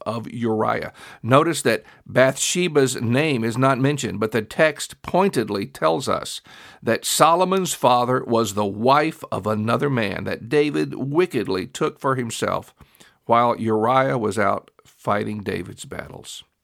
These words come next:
And of course, Ruth the Moabitess is mentioned as well. She was not a prostitute or a wicked person, just somebody who happened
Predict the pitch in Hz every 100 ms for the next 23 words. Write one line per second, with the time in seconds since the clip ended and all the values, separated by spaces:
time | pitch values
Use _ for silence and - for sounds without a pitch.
0 | _ _ _ _ 113 113 - 139 135 139
1 | - _ _ _ _ _ _ - 110 123
2 | 135 - - 101 107 113 110 98 95 92
3 | - - - - 95 92 98 104 - 101
4 | 98 - 87 87 87 - - _ _ _
5 | - 208 127 113 131 127 - 127 127 -
6 | 101 95 82 107 110 120 135 98 - 123
7 | - 85 - _ _ _ _ _ _ _
8 | 185 147 170 147 135 139 135 135 117 139
9 | 139 147